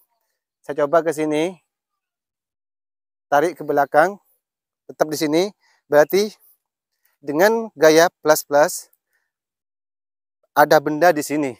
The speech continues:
Ini pasti akurat sembilan puluh sembilan persen. Tapi saya belum tahu untuk ke dalamnya berapa ini, saya belum tahu.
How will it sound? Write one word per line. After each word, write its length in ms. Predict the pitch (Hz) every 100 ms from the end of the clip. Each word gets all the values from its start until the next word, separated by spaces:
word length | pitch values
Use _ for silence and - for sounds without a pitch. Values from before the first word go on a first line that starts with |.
| _ 151
Ini 240 | 165 190 -
pasti 320 | - - - 107 _ _ _ _ _ _
akurat 400 | - 131 151 156 147
sembilan 640 | - - 151 147 143 143 139
puluh 80 |
sembilan 320 | 139 143 139 269
persen. 480 | 139 - 147 110 - _ - - _ _
Tapi 200 | 151 165
saya 160 | 180 185
belum 240 | 175 165
tahu 480 | 160 156 165 202 196 -
untuk 400 | 160 160 160 151 _
ke 80 | 151
dalamnya 540 | 147 147 147 160 185
berapa 380 | 147 135 131 147 151
ini, 180 | 160 185
saya 160 | 156
belum 240 | 139 135 135
tahu. 320 | 131 147